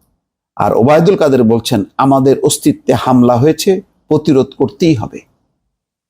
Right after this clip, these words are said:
দুঃখজনক, এই ছোট ছোট বাচ্চা শিক্ষার্থী, তাদের উপর যেভাবে গুলি চালানো হলো, আবু সাইদ দেখলো এই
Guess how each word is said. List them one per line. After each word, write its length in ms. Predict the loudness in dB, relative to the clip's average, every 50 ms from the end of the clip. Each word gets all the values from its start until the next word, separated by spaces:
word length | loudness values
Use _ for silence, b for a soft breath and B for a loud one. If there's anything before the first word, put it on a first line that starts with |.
| _ _ _ -14
দুঃখজনক, 640 | -14 -10 -6 -4 -4 -2 -2 -2 -4 -6 -8 -12 _ _ _ _ _ _ _ _ _ _ _ _ -2
এই 220 | 0 0 0 -2
ছোট 240 | -2 -2 -2 -2 -2
ছোট 120 | -2 -2
বাচ্চা 560 | 0 0 0 -2 -4 -4 -4 -4 -4 -4 -6 -8 -10 _ -4
শিক্ষার্থী, 560 | -2 -2 -2 -4 -4 -6 -6 -4 -4 -4 -4
তাদের 520 | -4 -2 -2 0 2 2 0 0 -4 -8 _ _ _ _ _ _ _ _ _ _ _ _ -6
উপর 300 | -4 0 0 0 0 -2 -4 -4 -2
যেভাবে 340 | 0 0 2 2 2 2 2
গুলি 260 | 2 2 2 0 0
চালানো 420 | 0 -2 -2 -2 -2 -2 -2 -4
হলো, 240 | -4 -6 -6 -6 -8 -10 _ _ _ -6
আবু 240 | -4 -2 -2 -2 -2
সাইদ 380 | -2 -2 -2 0 0 -2 -2 -6 _ _ _ _ _ _ _ _ _ -2
দেখলো 380 | -2 -2 -2 -2 -2 -2 -2 -4 _ _ _ _ _ _ _ _ _ _ _ _ _ _
এই 360 | 0 2 2 2 2 0 -2